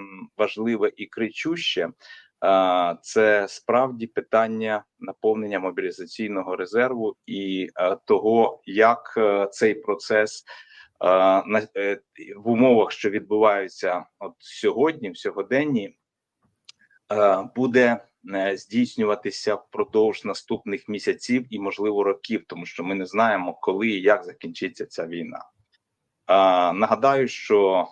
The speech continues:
е, ще раз, ми говорили про те, що цей процес, е, він, е, е,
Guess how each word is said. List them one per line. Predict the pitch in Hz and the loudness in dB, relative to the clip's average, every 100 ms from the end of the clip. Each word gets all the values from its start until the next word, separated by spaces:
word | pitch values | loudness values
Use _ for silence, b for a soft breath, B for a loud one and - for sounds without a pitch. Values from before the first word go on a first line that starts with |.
| 90 | -4
е, | 92 90 87 85 80 | -2 -2 -2 -4 -8
ще | - - 98 | -6 0 0
раз, | 90 | 0
ми | 104 | -2
говорили | 107 117 113 98 | -2 0 0 0
про | 95 | -4
те, | - 113 | -2 -4
що | - - | -4 -12
цей | - 110 | -6 -6
процес, | - 98 - 117 110 - | -4 -6 0 0 0 0
е, | 104 101 95 90 | 0 2 0 -4
він, | 101 101 101 | -6 -4 -2
е, | 98 95 90 - B B - | 0 0 -2 -6 B B -4
е, | 90 87 87 85 | 0 2 2 0